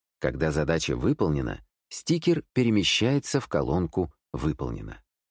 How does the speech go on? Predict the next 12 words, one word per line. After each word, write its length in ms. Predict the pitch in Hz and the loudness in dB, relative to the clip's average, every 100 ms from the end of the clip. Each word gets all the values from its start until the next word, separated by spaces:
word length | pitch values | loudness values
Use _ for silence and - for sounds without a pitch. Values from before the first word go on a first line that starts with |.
| _ _ _ _ | _ _ _ _
У 80 | 76 | 0
этой 240 | 85 82 80 | 2 2 0
стратегии 640 | - 80 76 117 95 80 | 0 -2 0 0 2 0
есть 460 | 78 107 - - - | 2 0 -2 -10 -6
несколько 640 | 92 101 127 - 117 107 101 | -2 0 0 0 -2 0 0
заметных 540 | 92 92 104 98 - | 2 2 0 0 -2
преимуществ. 800 | 95 90 87 76 - - - - _ _ _ _ _ - | -2 -2 -2 -2 -4 -8 -14 -20 _ _ _ _ _ -8
Во-первых, 800 | 62 60 92 139 143 147 - - _ - | -4 -2 0 2 2 0 -2 -12 _ -4
она 180 | 90 143 | 0 2
даёт 360 | 135 127 143 | 2 2 2
наглядное 600 | 107 104 95 123 113 113 | 2 2 2 2 4 2
представление 840 | 101 101 - 78 73 82 131 127 | 2 0 0 -2 0 2 2 2